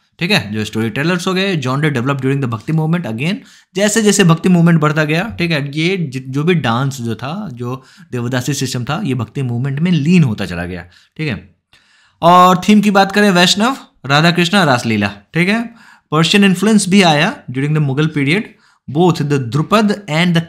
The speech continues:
Khayal accompanied the dance, ठीक है, ये म्यूजिक हो गया। और वंदना, थाट, जुगलबंदी, कोर्ट डांस है ये। The classical dance from the घरानाज, the pair,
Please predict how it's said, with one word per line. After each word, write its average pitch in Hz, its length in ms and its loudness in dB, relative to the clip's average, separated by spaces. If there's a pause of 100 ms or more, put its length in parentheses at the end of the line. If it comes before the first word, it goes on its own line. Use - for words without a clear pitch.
Khayal 117 600 2
accompanied 123 720 -4
the 101 120 -4
dance, 208 360 0 (360)
ठीक 165 120 -4
है, 131 80 -2
ये 123 260 -4
म्यूजिक 117 340 -2
हो 170 100 0
गया। 196 180 -2 (340)
और 123 140 -8
वंदना, 185 480 2
थाट, 165 520 2
जुगलबंदी, 101 680 -2 (400)
कोर्ट 185 200 2
डांस 185 300 2
है 190 100 4
ये। 226 340 0 (320)
The 156 120 -4
classical 170 540 2
dance 180 380 0
from 165 240 2
the 185 80 2
घरानाज, 123 800 -2
the 117 100 -8
pair, 147 320 0